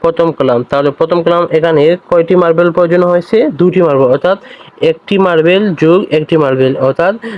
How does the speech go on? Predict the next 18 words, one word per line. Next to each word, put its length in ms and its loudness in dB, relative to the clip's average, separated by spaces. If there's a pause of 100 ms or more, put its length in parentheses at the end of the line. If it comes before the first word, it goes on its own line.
(140)
দুইটি 720 -2 (360)
মার্বেল 440 0
দিয়ে 420 2
এই 320 0
প্রথম 340 -2
কলাম 360 -2
তৈরি 240 0
করা 200 0
আছে। 200 -2
তাহলে 240 0
আমরা 220 2
লিখব 280 0
যে 280 0 (260)
প্রথম 500 0
কলাম, 460 0 (240)
আহ, 200 0
বানাতে 520 -2
মোট 580 0